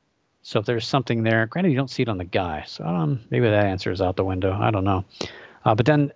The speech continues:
there on the right, you see a kind of a blown up piece of this, whatever that thing is sticking out of the water. It could be a swimmer. It might be a guy's arm or something.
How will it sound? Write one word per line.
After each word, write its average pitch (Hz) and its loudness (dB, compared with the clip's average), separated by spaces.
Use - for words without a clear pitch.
there 139 2
on 127 0
the 117 -2
right, 123 -2
you 123 -18
see 113 -6
a 107 -8
kind 127 -8
of 104 -6
a 87 -6
blown 113 -2
up 123 -4
piece - -2
of 110 0
this, 104 -2
whatever 110 2
that 95 -2
thing 101 -2
is 98 -6
sticking - -4
out 104 0
of 98 0
the 98 0
water. 101 2
It 104 -10
could 165 -8
be 196 2
a - 2
swimmer. 127 -2
It 98 -12
might 127 -8
be 135 -6
a - -12
guy's 120 4
arm 104 2
or 92 -14
something. 95 -8